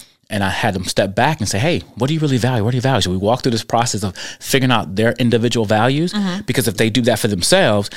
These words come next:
Speaker 1: then they come in the room with teachers. "Hey, what values match up? What do we as a school culture, what do we value?"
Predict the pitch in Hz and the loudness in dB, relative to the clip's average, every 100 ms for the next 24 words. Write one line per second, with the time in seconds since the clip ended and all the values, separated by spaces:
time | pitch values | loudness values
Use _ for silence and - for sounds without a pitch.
0 | - - 117 107 120 107 110 101 - 208 | -14 -2 0 0 0 0 0 -2 -2 -2
1 | 214 104 - - 160 95 127 131 139 135 | 0 -2 -4 -2 -2 0 -2 0 0 0
2 | 113 123 113 - 135 101 - 110 156 127 | 0 0 -2 -2 -4 -4 -4 0 2 2
3 | 139 139 120 101 - 135 123 - 120 143 | 2 2 0 0 -2 0 0 -2 -2 0
4 | - 92 87 - - - 139 123 113 90 | 0 -2 -4 -12 -8 0 2 2 0 -2
5 | 98 101 180 110 76 | 0 0 0 0 -2